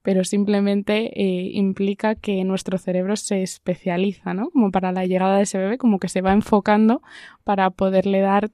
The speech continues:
todo el, el cuidado y todo lo que necesita, ¿no? Es como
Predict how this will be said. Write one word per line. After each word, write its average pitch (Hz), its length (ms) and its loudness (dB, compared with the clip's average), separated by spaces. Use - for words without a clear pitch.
todo 202 320 0
el, 202 300 0
el 196 180 0
cuidado 202 480 2
y 214 80 2
todo 190 240 2
lo 190 120 0
que 196 100 -6
necesita, 180 580 -6
¿no? 208 260 -6
Es - 220 -20
como 180 420 -6